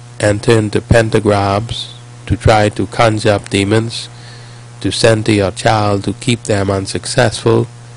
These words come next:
see to it that the blood of Christ will always oppose these evil spirits. In the name of Jesus Christ of Nazareth.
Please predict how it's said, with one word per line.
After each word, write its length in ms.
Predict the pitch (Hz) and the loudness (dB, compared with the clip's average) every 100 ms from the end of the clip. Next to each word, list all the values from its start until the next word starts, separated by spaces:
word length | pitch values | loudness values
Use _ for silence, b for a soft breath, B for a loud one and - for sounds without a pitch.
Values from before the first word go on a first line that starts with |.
| B B B B - | B B B B -6
see 240 | - 123 | 2 4
to 120 | 110 | 4
it 200 | 110 101 | 2 2
that 280 | 101 101 - | 0 -2 -4
the 60 | 98 | -6
blood 300 | 104 107 107 | 0 2 2
of 160 | 101 | -2
Christ 500 | - 117 113 - - - - | -2 0 2 -2 -6 -8 -4
will 100 | 98 | 0
always 340 | 101 110 107 | 2 2 2
oppose 580 | 101 - 123 117 113 - | 0 4 6 6 2 0
these 540 | 107 104 98 - - | 0 0 0 -2 -2
evil 300 | 101 101 107 | -2 0 0
spirits. 720 | - - 117 123 156 - - - - - - - - - - - - - - | 0 0 2 4 0 -6 -14 -14 -20 -20 -20 -20 -20 -20 -20 -20 -20 -16 -4
In 200 | 110 101 | -2 0
the 100 | 101 | 0
name 240 | 101 104 | 0 0
of 100 | 98 | -4
Jesus 500 | - 104 - 113 - | -4 -6 -2 -2 0
Christ 340 | - 104 98 - | 0 0 0 -4
of 100 | 95 | -2
Nazareth. 480 | 98 107 117 139 | 0 0 0 -2